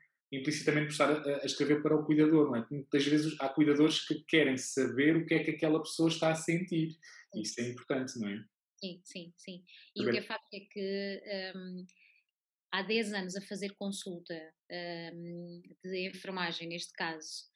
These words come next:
Speaker 2: eh, de primeiras vezes, a lidar com, eh, doentes em que recebem, acabam de receber a notícia que têm uma doença oncológica, que têm cancro e que vão iniciar os tratamentos de quimioterapia,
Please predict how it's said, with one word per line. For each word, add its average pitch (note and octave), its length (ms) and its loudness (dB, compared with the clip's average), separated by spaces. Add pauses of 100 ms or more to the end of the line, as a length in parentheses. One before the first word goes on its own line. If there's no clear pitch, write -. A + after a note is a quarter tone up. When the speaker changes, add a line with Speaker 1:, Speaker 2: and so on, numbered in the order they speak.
(320)
Speaker 2:
eh, E3+ 460 -6
de G3 160 -10
primeiras G#3 480 -4
vezes, E3+ 460 -8
a F3+ 40 -8
lidar F#3+ 480 -2 (120)
com, E3+ 440 -8 (160)
eh, E3 280 -6
doentes F#3+ 640 -6 (120)
em F3 160 -10
que F#3 140 -8
recebem, F3+ 640 -6
acabam F#3+ 320 -4
de G3 80 -16
receber F#3 540 -6 (440)
a F3 80 -4
notícia G3+ 600 -6
que - 80 -20
têm F#3+ 240 -6
uma G3 120 -4
doença G#3 300 -6
oncológica, - 560 -12 (440)
que - 60 -20
têm G3 220 -4
cancro F3 400 -6 (400)
e F#3+ 60 -12
que F#3+ 60 -18
vão F#3 160 -6
iniciar F#3+ 680 -4
os - 120 -12
tratamentos G3+ 520 -6
de - 60 -10
quimioterapia, G3 840 -8